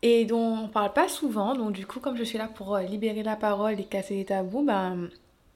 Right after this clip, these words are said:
c'est parti. C'est le fait de, euh, d'être soi-même, et notamment d'être soi-même avec les autres, mais aussi être soi-même avec, avec soi-même.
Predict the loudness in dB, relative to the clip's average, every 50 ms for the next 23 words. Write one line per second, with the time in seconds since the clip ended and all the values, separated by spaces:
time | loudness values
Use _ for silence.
0 | _ _ _ _ -20 -18 -14 -4 0 0 2 2 2 0 -2 -6 -6 -4 -4 -2
1 | 0 2 2 4 4 2 0 0 2 2 2 2 2 2 2 2 2 4 2 2
2 | 2 2 0 -4 -6 -12 -16 -18 -18 -18 -18 -18 -20 -20 -20 -20 -20 -20 -20 _
3 | _ _ _ _ 4 4 6 8 6 6 6 6 2 4 4 2 0 -2 -4 -6
4 | -10 -16 -20 _ _ _ _ _ _ _ _ -4 0 2 2 4 4 4 4 4
5 | 2 0 0 -2 -4 -4 -2 -2 -2 0 0 0 0 0 0 0 0 -2 -2 -2
6 | -2 -4 -4 -6 -10 -12 -6 -2 0 0 0 0 0 -2 -2 -4 -2 -4 -4 -4
7 | -2 -2 -2 0 0 -2 -2 -4 -10 -18 -16 _ -4 -4 -2 0 -2 -2 -4 -4
8 | -4 -2 -2 -2 -2 -4 -6 -8